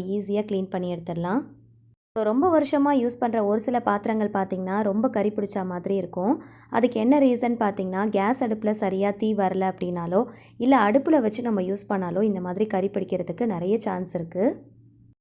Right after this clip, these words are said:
நார்மலா லிக்விட் யூஸ் பண்ணி வாஷ் பண்றப்போ அந்த அளவுக்கு அந்த கரைகள்லாம் போகாது. So,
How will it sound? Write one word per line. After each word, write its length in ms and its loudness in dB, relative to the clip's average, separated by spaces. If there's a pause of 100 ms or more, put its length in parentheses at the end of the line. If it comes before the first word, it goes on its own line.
(300)
நார்மலா 500 2
லிக்விட் 340 2
யூஸ் 260 4
பண்ணி 180 4
வாஷ் 300 2
பண்றப்போ 480 2
அந்த 260 0
அளவுக்கு 300 2
அந்த 140 2
கரைகள்லாம் 580 0
போகாது. 480 0
So, 100 -4